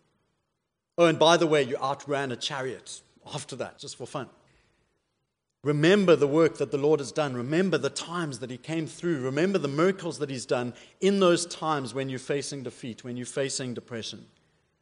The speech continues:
because those are the things that will empower you. The second one is that it's important to remember who your God is and what he's capable of. We carry on, verse fifteen to eighteen.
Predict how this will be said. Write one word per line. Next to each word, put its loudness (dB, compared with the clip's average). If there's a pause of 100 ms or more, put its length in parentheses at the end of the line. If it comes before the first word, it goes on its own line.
(380)
because -6
those 4
are -2
the -6
things -6
that -6
will 0
empower -4
you. -10 (1000)
The 0
second 6
one 8
is 2
that 6
it's -2
important 4
to 2
remember 4
who -4
your 2
God 2
is 2 (1080)
and -8
what 6
he's -2
capable 0
of. -4 (800)
We -6
carry 6
on, 4
verse 0
fifteen -2
to -2
eighteen. -4